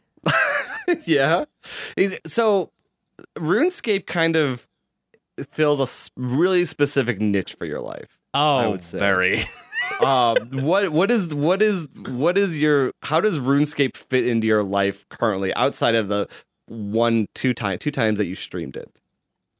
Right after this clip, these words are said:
Speaker 2: How do, how do, like, how do I consume RuneScape
Speaker 1: Yeah.
Speaker 2: now?
Speaker 1: Yeah.
Speaker 2: Uh, I play RuneScape every day. <laughs>
Speaker 1: Yes.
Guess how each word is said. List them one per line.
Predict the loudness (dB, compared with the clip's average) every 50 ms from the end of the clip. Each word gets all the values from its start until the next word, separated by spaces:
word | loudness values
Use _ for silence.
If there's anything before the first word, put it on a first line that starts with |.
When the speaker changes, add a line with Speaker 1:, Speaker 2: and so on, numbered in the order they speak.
| _ _
Speaker 2:
How | -6 -4 0 0
do, | 0 0
how | 0 0 0
do, | 0 2
like, | 2 0 -2 -2
how | -6 -4 -2 0
do | 2 2
I | 2 0
consume | 0 -2 -4 -6 -2 -2 -2 -2 0
RuneScape | -2 -4 -4 -4 -2 -2 -2 -2 -2 -4 -4
Speaker 1:
Yeah. | -2 0 0 0 0
Speaker 2:
now? | 0 0 0 0 0 0
Speaker 1:
Yeah. | -2 -4 -6 -8 -10 _ _ _ _ _ _ _ _ _ _ _ -2
Speaker 2:
Uh, | 0 0 0 0 0
I | -2 -2 -2
play | -2 0 0 2
RuneScape | 2 2 2 2 2 2
every | 2 0 0 -2
day. | -2 -2 0 2 2 2 2 2 2 2 2 2 0 0 -2 -2 0 0 2 2 0 -2 -4 -8 -14 -20 _ _ _ _ _ _ _ _ 0
<laughs> | 0 0 0 0 -2
Speaker 1:
Yes. | -2 -2 -2 -6 -10 -16 -18 -18 -18 -18